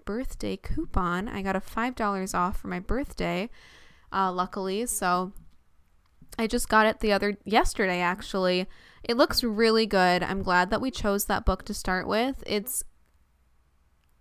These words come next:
kind of like, it looks like it's a classic whodunit type of tale where the maid at this hotel finds, um, a dead body, and I think she's getting accused of, like, being the killer, so she needs to solve the mystery before people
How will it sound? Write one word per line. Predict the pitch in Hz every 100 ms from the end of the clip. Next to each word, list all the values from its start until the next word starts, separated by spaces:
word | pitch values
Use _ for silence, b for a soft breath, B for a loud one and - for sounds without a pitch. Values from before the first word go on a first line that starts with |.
| -
kind | 240 269
of | 359
like, | 403 381 -
it | 247
looks | 262 330 -
like | 392
it's | 392 -
a |
classic | 294 - 202 208 - 226 -
whodunit | 226 220 180 180 185 -
type | - 190
of | 185
tale | - - 247 247 247 247 b b b b
where | - 202
the | 196 196
maid | 190 185 202 202
at | -
this | 185 -
hotel | 190 180 - 185 185 180 185 190 b b -
finds, | - 180 175 175 180 - -
um, | 180 175 170
a |
dead | 185 175 190
body, | 233 277 277 277 -
and | 185 185 185 190 b b b
I | 196
think | - 226 262
she's | - 285 262
getting | 254 240 233
accused | 208 - 208 214 233 -
of, | 202 214
like, | 185 180 -
being | 180 190 220
the | 208
killer, | - 185 196 254 262
so | 214
she | 214 196
needs | 202 202
to | -
solve | 202 - 165 175 220 -
the | 254
mystery | 254 262 - 277 277
before | 220 - - 190 196
people | - 196 190 190 190 196